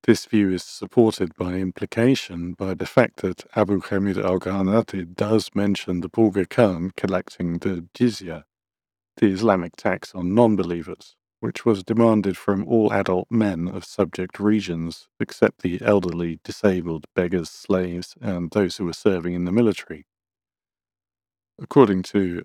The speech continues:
Abu Hamid al-Gharnati, who was writing about a hundred and fifty years later than Ibn Fadlan, the tax system that Ibn Fadlan described, where people kept all the fruits of their labors, had been replaced with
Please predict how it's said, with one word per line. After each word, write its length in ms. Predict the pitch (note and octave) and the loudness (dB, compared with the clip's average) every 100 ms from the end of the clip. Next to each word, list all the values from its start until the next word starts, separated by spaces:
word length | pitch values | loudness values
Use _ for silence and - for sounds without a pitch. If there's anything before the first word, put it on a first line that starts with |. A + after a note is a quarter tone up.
| - | 2
Abu 260 | G#2 F#2+ | 2 2
Hamid 360 | F2+ G2+ G2 F#2 | -2 -2 -2 0
al-Gharnati, 880 | F#2 F2+ F#2 G2 B2+ - F#2+ A#2+ C#3 _ _ _ _ _ _ _ | -2 0 0 4 4 2 -4 -4 -8 _ _ _ _ _ _ _
who 140 | A2+ G2+ | 0 0
was 260 | F#2+ F2 - _ | 0 -8 -12 _
writing 380 | A#2 G2 - F#2+ | 6 6 0 -2
about 300 | G2 F#2+ A2 | 0 0 0
a 80 | |
hundred 320 | G2+ A2+ F#2 F#2+ | 2 2 2 -4
and 100 | F#2+ | 0
fifty 280 | G2+ - | 0 0
years 300 | G2+ G2 F#2 | -2 -2 2
later 320 | A2 G#2+ - F#2+ | 4 4 2 -2
than 280 | F#2 F2 | -2 -4
Ibn 320 | G#2+ G#2 F#2+ F2 | -4 -4 -4 0
Fadlan, 480 | A2+ G#2+ F2+ E2+ G2+ _ _ _ _ _ _ - | 2 2 0 -12 -18 _ _ _ _ _ _ -4
the 80 | A#2 | 0
tax 340 | D3+ D3 - | 2 0 -2
system 520 | - G#2 - G#2+ G2 | 0 -2 2 0 0
that 260 | F#2+ F#2+ - - | -2 -6 -8 -4
Ibn 320 | G#2+ G#2 F#2 | 0 0 -2
Fadlan 460 | - C3+ A2+ F2+ | 4 4 4 -2
described, 640 | E2+ - _ G2 E2 F2 - | -6 -10 _ 0 0 -8 -8
where 260 | G#2 F2+ | -6 -6
people 380 | - A2 F#2 F2+ - | -2 -2 -2 -8 -4
kept 360 | A2+ F2+ - | -2 -2 -6
all 120 | G2 F#2 | -10 -10
the 80 | |
fruits 380 | F#2 - F#2+ - | -6 -2 -2 -4
of 80 | F2+ | -6
their 140 | F#2 | -4
labors, 540 | F2 G#2 G#2 E2 E2 - _ | 2 4 4 2 -8 -14 _
had 220 | - G2 F#2 | -4 -4 0
been 200 | G2+ F#2+ | 0 0
replaced 640 | F#2+ - G#2+ F2 - _ _ | -4 2 2 2 -8 _ _
with 160 | G#2 | -10